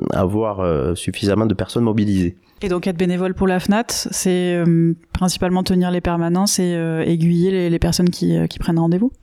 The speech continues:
Speaker 1: C'est tout à fait ça, voilà. Euh, si vous décidez de nous rejoindre, le, l'optique est de, de nous accompagner, de, voilà, de nous aider à gérer ces permanences-là, et donc d'être aussi dans l'accompagnement des, des personnes, euh,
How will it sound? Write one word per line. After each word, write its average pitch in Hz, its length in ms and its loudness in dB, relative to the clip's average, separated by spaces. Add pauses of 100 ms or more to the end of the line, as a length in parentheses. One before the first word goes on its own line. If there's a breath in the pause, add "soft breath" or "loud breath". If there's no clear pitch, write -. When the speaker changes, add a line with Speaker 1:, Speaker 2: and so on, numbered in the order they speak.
(420 loud breath)
Speaker 1:
C'est - 220 -2
tout 151 160 0
à 170 80 0
fait 143 160 -2
ça, 95 180 0
voilà. 92 280 2
Euh, 78 460 0
si - 180 -6
vous 98 280 -2
décidez 113 400 0
de 113 80 0
nous 107 160 2
rejoindre, 117 540 2
le, 90 440 4
l'optique - 540 0
est 107 80 2
de, 87 480 2 (580 loud breath)
de 101 80 2
nous 107 220 2
accompagner, 123 640 0
de, 101 400 2
voilà, 92 180 2
de 90 140 0
nous 107 260 2
aider 151 200 2
à 127 80 2
gérer 117 220 0
ces 131 120 -6
permanences-là, 101 920 0 (340 loud breath)
et 85 100 -2
donc 95 280 -2
d'être 95 260 0
aussi 92 160 0
dans 98 140 2
l'accompagnement 87 600 0
des, 80 480 -2 (220)
des 120 160 -2
personnes, 120 640 2
euh, 95 180 2